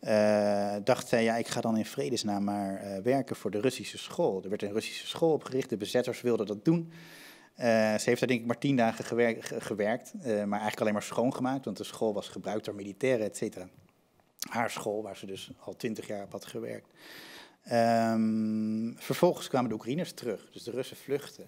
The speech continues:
en Oekraïne bevrijdde Izium. Ehm, ja, en wat moet er dan nu met die mensen die, die dus, ja, eigenlijk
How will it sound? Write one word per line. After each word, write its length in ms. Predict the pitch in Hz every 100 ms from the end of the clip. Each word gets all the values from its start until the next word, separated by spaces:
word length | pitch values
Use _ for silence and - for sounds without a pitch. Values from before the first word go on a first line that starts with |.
| _
en 380 | 110 104 107 - - 135
Oekraïne 300 | 127 120 127
bevrijdde 580 | 104 - 123 165 120 95
Izium. 520 | 160 175 113 95 92 - - - - - - - _ -
Ehm, 800 | 120 113 110 110 110 110 110 107 - - _
ja, 400 | - 139 127 -
en 200 | 127 113
wat 200 | 135 151
moet 200 | 131 165
er 100 | 147
dan 220 | 107 107
nu 140 | 139 160
met 180 | 104 -
die 140 | 110
mensen 560 | 104 160 185 - 101 95
die, 400 | 107 101 95 - _ _ -
die 200 | 110 113
dus, 240 | 101 92
ja, 320 | 104 104 87 - _
eigenlijk 480 | - 123 135 104 -